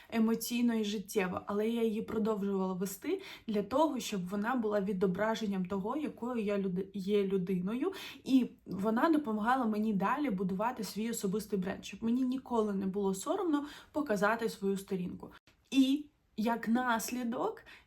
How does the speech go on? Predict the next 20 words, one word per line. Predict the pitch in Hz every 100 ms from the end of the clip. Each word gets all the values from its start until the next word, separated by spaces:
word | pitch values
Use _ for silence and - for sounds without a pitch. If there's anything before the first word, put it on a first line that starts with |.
| -
я | 254
завжди | 247 240 214 285
отримувала | 262 226 226 220 208
звідти | 208 240 - 220
якихось | 202 233 214 208
клієнтів | - 214 240 277 202 185
як | 233 233
просто | 247 240 -
наслідок. | 226 214 185 190 180 180 208
Я | 214
не | 220 226 214
йшла | - 190 226 277 311
за | 226
цим | - 208 196
спеціально, | - 202 208 190 226 269
в | - - -
мене | 214 220
не | 220
було | 208 226
таке-, | 214 208